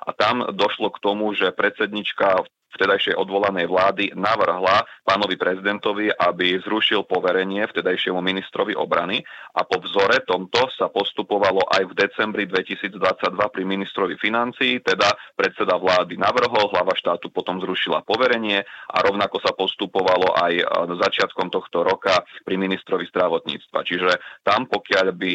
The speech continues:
e, bola, e, bol záujem na tom, aby niekto skončil vo funkcii, a tak predseda vlády bude môcť navrhnúť zrušenie toho poverenia v nadväznosti na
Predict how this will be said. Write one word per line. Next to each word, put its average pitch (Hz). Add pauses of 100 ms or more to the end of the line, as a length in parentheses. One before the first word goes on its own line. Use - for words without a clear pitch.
e, - (220)
bola, 95
e, 85
bol 95
záujem 98
na 95
tom, 101
aby 92
niekto 92 (240)
skončil 104
vo 85
funkcii, 123 (320)
a -
tak -
predseda 101
vlády 95
bude 95
môcť 87
navrhnúť 92
zrušenie 98
toho 92
poverenia 104
v 92
nadväznosti 95
na 87